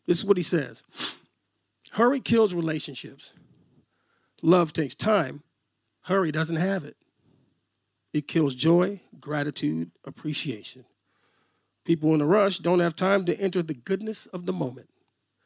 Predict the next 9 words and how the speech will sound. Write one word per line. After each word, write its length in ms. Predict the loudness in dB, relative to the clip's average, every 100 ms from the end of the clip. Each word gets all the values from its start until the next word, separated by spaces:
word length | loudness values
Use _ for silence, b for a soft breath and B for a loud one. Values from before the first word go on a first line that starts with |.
| _ _ _ _ -10
It 180 | -8 -2
kills 280 | 0 0 0
wisdom. 420 | 0 0 -4 -20 _ _ _ _ _ _ _ -20 -20 _ _ _ _
Wisdom 360 | 0 2 2 -2
is 100 | 0
born 260 | 2 2
in 60 | 2
the 80 | -2
quiet, 720 | -4 0 2 0 -4 -18